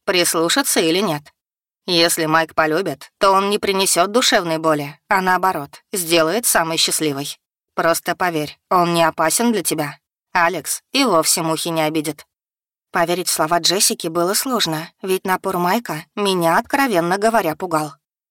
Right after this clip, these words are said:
Проболтав ещё какое-то время, мы расползлись по своим кроватям. Ранний подъём не входил в наши планы, особенно после вчерашнего шумного вечера,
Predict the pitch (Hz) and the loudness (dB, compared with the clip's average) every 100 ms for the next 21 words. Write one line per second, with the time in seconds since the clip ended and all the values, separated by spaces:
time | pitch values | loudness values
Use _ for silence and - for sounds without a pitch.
0 | _ - 175 165 160 165 165 - 160 165 | _ -6 -2 2 2 2 -2 -2 -4 0
1 | 160 156 160 156 151 185 233 147 - 202 | -2 0 -2 0 -2 0 -2 -4 -6 -2
2 | 175 175 - 170 156 165 269 - 202 185 | 0 0 0 0 0 0 -4 -2 -2 -2
3 | 156 165 165 156 151 147 156 156 _ _ | -2 -4 -4 -2 -2 -2 -8 -12 _ _
4 | _ _ - 170 165 165 160 160 160 190 | _ _ -8 0 0 0 -4 -6 -4 -2
5 | 262 220 - 170 170 269 214 180 - 240 | 0 0 -2 -2 -2 -2 0 0 0 0
6 | 262 165 143 151 - 180 175 190 175 175 | 0 0 -6 -10 -6 -4 0 -2 0 -2
7 | 165 185 - 170 - 165 160 - 233 185 | 0 0 -2 -4 -4 -2 0 0 -4 -2
8 | - 185 180 180 226 247 - 160 151 | -2 -2 -2 0 0 -2 -4 -4 -10